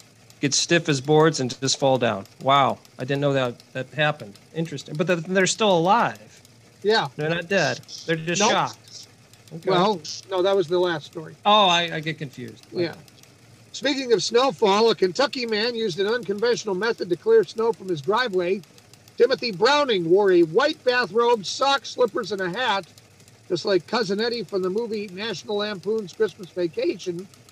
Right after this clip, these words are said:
Speaker 2: He wore the outfit and then used a flamethrower
Speaker 1: <laughs>
Speaker 2: to get rid of the snow in his driveway.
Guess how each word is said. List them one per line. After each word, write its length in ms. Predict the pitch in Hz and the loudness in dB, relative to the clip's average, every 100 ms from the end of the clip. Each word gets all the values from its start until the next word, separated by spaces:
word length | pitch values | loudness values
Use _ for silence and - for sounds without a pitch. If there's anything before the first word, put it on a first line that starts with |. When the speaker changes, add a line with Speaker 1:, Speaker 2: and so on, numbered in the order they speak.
| - _ - _ - _ _ - - | -20 _ -20 _ -20 _ _ -20 -2
Speaker 2:
He 100 | 180 | 2
wore 220 | 254 277 | 4 4
the 180 | 240 254 | 4 2
outfit 480 | 302 220 233 240 | 2 -2 0 2
and 160 | 233 214 | 2 0
then 160 | 262 240 | 0 -2
used 360 | 254 285 190 | -4 -6 0
a 260 | 226 196 170 - - _ - - - | 2 4 0 -4 -20 _ -20 -20 -2
flamethrower 1120 | 262 330 359 349 - 202 208 170 160 208 226 _ - - | 2 6 8 6 2 0 4 4 4 0 -2 _ -20 -14
Speaker 1:
<laughs> 280 | 160 440 175 | -6 -2 0
Speaker 2:
to 80 | 202 | 0
get 160 | 254 | 0
rid 180 | 220 285 | 2 0
of 60 | 294 | 2
the 120 | 233 | 0
snow 560 | - - 269 269 294 294 | 0 -6 -2 0 2 0
in 60 | |
his 160 | 262 196 | -2 -6
driveway. 760 | 185 294 302 220 214 170 139 | 0 2 2 2 2 0 -4